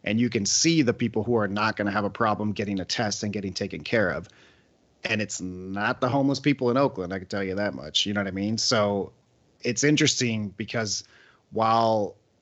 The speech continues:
maybe something like the Black Plague was a true equalizer at the time because there was, like, there was no money that was gonna save you from that shit. I mean, you could stay indoors more, but, like, it was gonna get a third of the people and kill them. Um, versus what we're running into now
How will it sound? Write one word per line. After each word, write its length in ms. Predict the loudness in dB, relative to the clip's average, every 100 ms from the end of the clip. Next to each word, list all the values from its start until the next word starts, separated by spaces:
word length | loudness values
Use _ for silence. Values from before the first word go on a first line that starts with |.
| _ -8
maybe 440 | 0 4 4 2
something 380 | 2 2 2 2
like 180 | 2 0
the 80 | -4
Black 360 | -2 -4 -4
Plague 420 | -8 -2 0 0
was 240 | 0 -2 0
a 100 | -2
true 540 | 0 0 0 0 0
equalizer 640 | 0 -2 0 2 4 4 2
at 80 |
the 80 | 0
time 340 | -2 0 2 0
because 240 | 0 -4
there 120 | -6
was, 180 | -4 -4
like, 180 | -4 -4
there 120 | -4
was 160 | -4 0
no 200 | 4 6
money 300 | 6 4 2
that 100 | 0
was 120 | 0
gonna 160 | -2
save 260 | 0 2 2
you 80 | 2
from 140 | 4
that 180 | 4 4
shit. 360 | 4 4 2 2
I 40 |
mean, 180 | 0 0
you 80 | -2
could 120 | -2
stay 220 | 0 2
indoors 400 | 2 2 2 2
more, 280 | 0 2 2
but, 200 | 2 0
like, 180 | -2 -2
it 80 | -4
was 160 | -4
gonna 180 | -2 -2
get 360 | 2 2 2 -2
a 120 | -6
third 340 | -4 -4 -2 -2
of 80 |
the 80 | -4
people 380 | -4 -6 -4 -4
and 120 | -4
kill 280 | -2 0 0
them. 260 | -2 -6 -12 -18 -20 -20 -2
Um, 480 | 2 2 2 0 -6 -12 _
versus 420 | 0 2 4 2 2
what 140 | 2
we're 100 | 2
running 300 | 2 2 2
into 320 | 0 -4 -4
now 580 | -4 -2 -2 -2 -4 -8